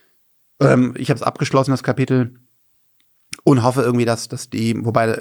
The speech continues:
ich glaube, das wird nicht mehr stattfinden, dass die Leute irgendwie ihre Ware noch bekommen. Ich hoffe, dass die Gläubiger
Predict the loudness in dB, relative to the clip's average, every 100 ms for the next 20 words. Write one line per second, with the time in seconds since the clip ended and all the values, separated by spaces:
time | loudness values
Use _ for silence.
0 | -10 -2 0 0 -2 -2 0 0 0 -4
1 | 0 0 0 0 0 2 -2 -2 -4 0
2 | 2 2 0 -2 0 0 0 -2 -4 -6
3 | -2 2 4 4 4 2